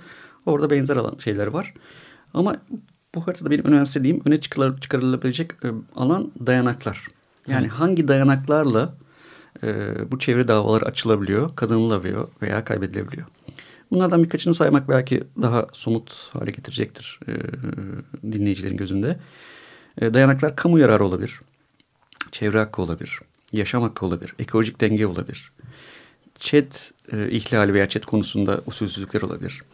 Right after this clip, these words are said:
Speaker 1: Devletin ödevleri olabilir. E, rüs-, sürdürülebilir kalkınma veya sürdürülebilir gelişme olabilir. Risk önleme olabilir veya hak arama özgürlüğü olabilir. Çünkü, e, o toplantıda gördük ki hukukun çok ayrı bir dili var. Farklı normlar var, farklı işleyişler, farklı süreçler var. Yani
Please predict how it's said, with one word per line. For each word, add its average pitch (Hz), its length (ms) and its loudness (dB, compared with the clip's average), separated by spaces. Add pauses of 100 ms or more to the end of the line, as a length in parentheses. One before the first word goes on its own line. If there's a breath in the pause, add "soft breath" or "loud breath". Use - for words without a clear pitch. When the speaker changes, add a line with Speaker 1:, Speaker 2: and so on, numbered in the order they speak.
(320 loud breath)
Speaker 1:
Devletin 123 380 4
ödevleri 123 400 6
olabilir. 98 440 0 (840 loud breath)
E, 107 100 -4 (320)
rüs-, - 560 -6
sürdürülebilir 147 480 2
kalkınma 117 580 2 (120)
veya - 120 -4
sürdürülebilir 107 400 -6
gelişme 104 320 0
olabilir. 92 420 -2 (260)
Risk 143 220 -2
önleme 113 300 6
olabilir 101 340 -2
veya 107 180 4
hak 127 220 -2
arama 110 220 4
özgürlüğü 107 300 0
olabilir. - 320 -2
Çünkü, 113 320 -4 (640 loud breath)
e, 95 60 -8
o - 40 -8
toplantıda 120 400 -4
gördük 131 220 0
ki - 100 -10
hukukun 135 380 0
çok 135 180 0
ayrı 110 180 2
bir 117 100 -4
dili 110 180 2
var. - 280 -6 (440)
Farklı 101 360 -4
normlar 101 280 -2
var, 90 160 -8
farklı - 520 -6
işleyişler, 98 420 -8
farklı - 280 -8
süreçler - 340 -6
var. 87 140 -8
Yani 98 300 -2